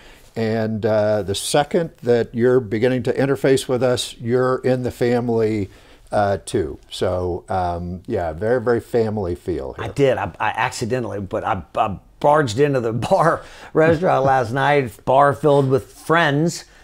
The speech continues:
Speaker 2: that <clears throat> I think half of them, if not all of them, work here.
Speaker 1: Yeah.
Speaker 2: Uh, on their day off here hanging out, and I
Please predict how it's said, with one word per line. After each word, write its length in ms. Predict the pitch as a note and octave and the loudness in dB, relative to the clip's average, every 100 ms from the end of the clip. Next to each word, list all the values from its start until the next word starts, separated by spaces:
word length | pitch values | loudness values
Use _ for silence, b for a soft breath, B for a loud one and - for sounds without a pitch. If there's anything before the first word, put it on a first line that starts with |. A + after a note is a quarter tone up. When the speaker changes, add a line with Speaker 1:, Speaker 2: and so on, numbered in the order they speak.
| b - | b -2
Speaker 2:
that 180 | C3+ - | -2 0
<clears throat> 160 | D3 A2+ | -4 -4
I 60 | G#2 | -4
think 220 | D3 B2 | -2 0
half 280 | B2+ C3 C3+ | 2 2 2
of 100 | B2+ | 0
them, 80 | B2 | -2
if 80 | |
not 160 | A#2+ A#2+ | -2 0
all 140 | B2+ C3 | 2 2
of 60 | |
them, 100 | A#2 | 0
work 220 | A#2 C3+ - | 0 -2 -2
here. 320 | G2 A2 - | -4 -6 -2
Speaker 1:
Yeah. 260 | C#3 A#2+ G#2 - | 4 6 6 4
Speaker 2:
Uh, 320 | B2+ A#2+ A#2 A#2+ | 2 2 4 2
on 80 | |
their 100 | B2 | 2
day 240 | A#2+ C#3 C3 | 2 4 4
off 380 | C3+ B2 A2+ - | 6 4 2 0
here 180 | A#2+ | 0
hanging 260 | B2 B2 A2+ | 0 -2 0
out, 360 | A#2+ G#2+ A#2 - | 0 0 -2 -8
and 160 | A#2 A#2 | -10 -8
I 240 | A2+ | -10